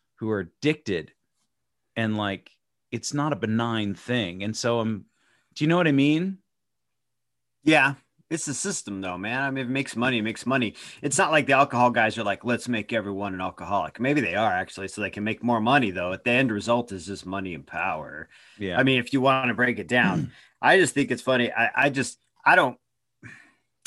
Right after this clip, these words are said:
Speaker 2: I don't even have beef with it. I just think it's, I'm like, "Let's not fucking church this shit up. It's just malt liquor."
Speaker 1: Yeah,
Speaker 2: That's the
Speaker 1: I
Speaker 2: only, the only time I ever roll my eyes at it is when people are like,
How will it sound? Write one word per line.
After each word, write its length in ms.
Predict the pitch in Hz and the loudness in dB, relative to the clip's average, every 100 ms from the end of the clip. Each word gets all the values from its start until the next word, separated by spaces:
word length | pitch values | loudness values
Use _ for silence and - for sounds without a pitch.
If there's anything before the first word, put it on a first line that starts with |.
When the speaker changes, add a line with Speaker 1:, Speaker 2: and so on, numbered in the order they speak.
| - _ _ _ _ _ _ _ _ _ - | -12 _ _ _ _ _ _ _ _ _ 0
Speaker 2:
I 100 | 131 | 2
don't 120 | 160 | 4
even 120 | 139 120 | 4 2
have 120 | 95 | 2
beef 240 | 135 - | -2 -2
with 100 | 95 | -8
it. 120 | 80 - | -10 2
I 100 | 123 | 2
just 180 | 143 131 | 2 0
think 140 | 131 | -2
it's, 80 | 117 - | -2 2
I'm 180 | 131 131 | 2 4
like, 260 | 127 120 | 0 0
"Let's 280 | 143 147 - | 0 0 2
not 300 | 147 135 - | 4 4 2
fucking 340 | - 139 113 104 | 0 2 0 -2
church 300 | 135 123 127 | -2 0 0
this 140 | 120 | -2
shit 200 | - 113 | 0 2
up. 200 | 127 107 | 2 2
It's 120 | 95 | -6
just 120 | 107 | -8
malt 220 | 101 101 - | -2 -2 -2
liquor." 300 | 113 - - _ _ _ _ - - - - - - - - _ _ | -8 -10 -18 _ _ _ _ -20 -20 -20 -20 -20 -20 -20 -20 _ _
Speaker 1:
Yeah, 220 | 185 220 208 | 6 10 10
Speaker 2:
That's 120 | 175 | 10
the 60 | 190 | 10
Speaker 1:
I 40 | |
Speaker 2:
only, 200 | 196 190 | 10 8
the 120 | 170 | 8
only 180 | 190 190 | 8 8
time 220 | 170 170 | 6 4
I 60 | 160 | 4
ever 140 | 143 | 4
roll 200 | 135 139 | 4 4
my 180 | 139 120 | 6 6
eyes 300 | 127 147 110 | 8 6 6
at 160 | 107 95 | 0 0
it 140 | 95 | -6
is 160 | 101 107 | -8 -8
when 120 | 113 | -8
people 340 | 120 120 113 104 | -6 -6 -6 -6
are 60 | |
like, 300 | 95 87 85 | -6 -6 -8